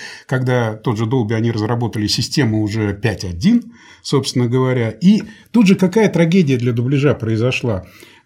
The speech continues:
У нас была своя школа, мы как-то по технологии это работали, и вдруг,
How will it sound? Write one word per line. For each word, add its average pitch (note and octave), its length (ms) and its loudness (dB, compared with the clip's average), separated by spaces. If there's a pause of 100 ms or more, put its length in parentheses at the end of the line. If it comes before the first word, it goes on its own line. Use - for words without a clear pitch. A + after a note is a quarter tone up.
(120)
У C#3+ 100 0
нас F#3 200 6
была E3+ 200 2
своя D#3 320 2
школа, G3 400 2
мы C#3+ 140 2
как-то D3+ 260 -2
по D3 120 -2
технологии D3 520 2
это C#3 140 0
работали, D#3 460 2
и A#2+ 80 2
вдруг, E3+ 400 2